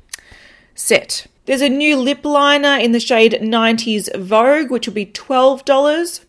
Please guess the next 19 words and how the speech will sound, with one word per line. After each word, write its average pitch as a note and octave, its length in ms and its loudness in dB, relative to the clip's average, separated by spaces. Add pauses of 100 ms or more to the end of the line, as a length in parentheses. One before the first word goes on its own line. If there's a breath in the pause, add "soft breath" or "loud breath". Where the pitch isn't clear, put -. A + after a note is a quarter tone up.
And A3+ 160 -2
then A#3 140 2
there's A3+ 180 2
bundles. G3 720 -2
So G3 600 2 (100)
bundles C4 480 6
of A3 160 0
the A3 60 0
highlighters A3 760 4
with G#3 100 -8
a G3 60 -6
brush, B3 540 4
bundles A3+ 560 2
with G#3+ 100 -6
some A3 160 -2
of G3+ 60 -4
the G3 80 -2
lip A3+ 240 -4
products. A#3 480 2